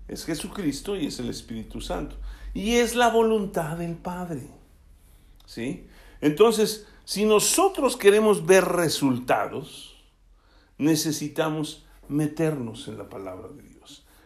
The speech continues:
meternos en una relación íntima y personal con el Espíritu Santo. Ahora, aquí dice que el Espíritu Santo intercede por nosotros con gemidos indecibles. Eso es el orar en lenguas. Muchos rechazan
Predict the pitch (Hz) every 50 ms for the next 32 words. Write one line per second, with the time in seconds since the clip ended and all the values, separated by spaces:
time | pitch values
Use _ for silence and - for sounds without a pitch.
0 | _ _ - 131 147 165 170 160 165 - 185 180 185 180 160 143 127 117 - -
1 | 127 139 156 175 175 170 160 147 139 131 127 123 117 - - - 151 151 147 151
2 | 156 156 151 151 127 120 117 117 117 117 117 123 120 104 - - 120 120 127 143
3 | 160 156 156 - - _ _ _ _ - 120 123 123 123 120 117 - - - -
4 | 131 120 - - 123 117 - 160 165 160 135 - - 113 - - - - - _
5 | - 127 135 147 147 135 113 - - - - - - - 131 131 - - 175 185
6 | 180 180 180 151 - 175 165 - - 156 151 147 143 143 - - - 175 175 156
7 | - 135 - 170 175 170 165 175 170 165 156 - - - - _ - 139 151 156
8 | 143 147 147 139 131 - - 165 165 170 175 165 - 143 135 127 131 131 123 156
9 | 151 156 147 - - 139 127 123 110 127 127 131 143 147 143 143 135 - 135 127
10 | 123 123 131 127 - 143 160 156 135 120 120 123 143 151 147 165 156 147 - -
11 | - - - - - - - - - - _ _ - - - 131 131 131 135 151
12 | 156 151 143 135 131 135 165 156 143 131 - - - - - - - - - -
13 | - - _ _ _ _ _ _ _ _ _ _ _ _ - 143 185 240 240 -
14 | - 156 147 143 135 139 139 139 - 165 - - 156 - - 117 110 117